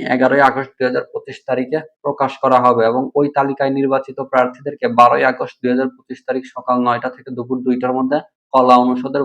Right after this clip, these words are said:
ভর্তি কক্ষে উপস্থিত হয়ে ভর্তি প্রক্রিয়া সম্পন্ন করতে হবে। অর্থাৎ তোমরা যারা এখানে প্রবেশপত্র জমা দেওয়ার পর প্রিলিমিনারি স্ক্রিনে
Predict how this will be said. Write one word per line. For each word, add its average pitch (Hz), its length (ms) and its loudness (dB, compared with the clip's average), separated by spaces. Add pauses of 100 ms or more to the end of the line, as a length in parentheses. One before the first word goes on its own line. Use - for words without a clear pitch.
ভর্তি 120 260 -4
কক্ষে 135 340 -6 (480)
উপস্থিত 147 520 -2
হয়ে 151 180 2 (120)
ভর্তি 135 300 -6
প্রক্রিয়া 151 420 -10 (300)
সম্পন্ন 135 420 0 (120)
করতে 120 260 -4
হবে। 117 180 -2
অর্থাৎ 117 320 -6
তোমরা 131 260 2
যারা 135 140 2 (480)
এখানে 135 260 -4
প্রবেশপত্র 135 540 -4
জমা 131 200 0
দেওয়ার 123 280 2
পর 131 120 2 (100)
প্রিলিমিনারি 127 600 0
স্ক্রিনে 131 340 -4